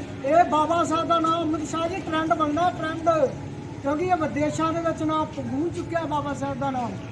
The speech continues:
ਉਹ ਨਰਕ ਸਵਰਗ ਤੁਹਾਡੇ ਲੋਕਾਂ ਲਈ ਬਣੇ ਆ,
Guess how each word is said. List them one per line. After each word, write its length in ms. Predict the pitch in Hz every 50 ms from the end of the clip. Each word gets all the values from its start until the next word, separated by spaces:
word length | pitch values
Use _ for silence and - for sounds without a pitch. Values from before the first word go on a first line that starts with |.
| - - - - - - - - -
ਉਹ 100 | 330 330
ਨਰਕ 380 | 311 302 302 330 330 - - 359
ਸਵਰਗ 340 | - 339 349 349 330 277 254
ਤੁਹਾਡੇ 420 | - - 359 349 294 233 285 285
ਲੋਕਾਂ 340 | 294 330 311 320 330 330 330
ਲਈ 80 | 339 320
ਬਣੇ 300 | 269 320 311 320 359 370
ਆ, 100 | 359 349